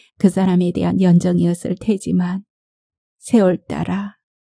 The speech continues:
그것도 점점 무상해지더이. 단지 지나간 시절에 대한 안타까움과 아쉬움이었네. 한때 곡진했던 내 연정이 허망하게 쓰러지는 게 아파서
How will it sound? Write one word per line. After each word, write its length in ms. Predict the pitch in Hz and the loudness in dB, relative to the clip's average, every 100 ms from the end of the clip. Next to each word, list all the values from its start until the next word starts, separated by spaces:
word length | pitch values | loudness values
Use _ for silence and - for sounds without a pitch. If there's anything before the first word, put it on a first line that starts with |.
| _ - | _ -2
그것도 360 | 170 156 - | 0 0 -2
점점 420 | 175 190 180 165 185 | 0 0 0 0 -2
무상해지더이. 1120 | 208 196 190 170 - - - 180 180 214 214 _ _ _ _ _ _ _ _ _ _ _ - | -2 -2 -2 -4 -6 -8 -4 -4 -4 -6 -8 _ _ _ _ _ _ _ _ _ _ _ -8
단지 380 | - 196 208 202 | 0 0 0 2
지나간 360 | 208 208 202 | 4 4 2
시절에 460 | 208 - 220 190 185 | -4 -4 -4 -2 -2
대한 280 | 170 185 202 | -2 -4 -2
안타까움과 1120 | 196 202 202 196 - 180 170 196 202 196 202 _ _ - | -2 -2 -2 -6 -4 -2 0 -2 -2 -6 -8 _ _ -4
아쉬움이었네. 1200 | 170 160 - 185 190 180 180 147 185 185 190 - _ _ _ _ _ _ _ _ _ | 0 0 -2 -2 0 0 0 2 2 2 -2 -6 _ _ _ _ _ _ _ _ _
한때 340 | 254 233 233 | 2 4 4
곡진했던 760 | 233 214 - 226 190 - 190 180 | 2 0 2 2 2 0 -2 0
내 200 | 170 180 | 0 2
연정이 760 | 185 185 175 170 170 - 208 - _ - | 2 0 -2 -4 -2 -2 -4 -8 _ 0
허망하게 520 | 170 156 180 165 - | 2 4 2 0 -4
쓰러지는 580 | - 180 170 - 170 170 | -4 -2 -2 -4 -4 -4
게 120 | 170 | -4
아파서 640 | 143 - - 202 - 208 | -6 -8 -10 -12 -10 -12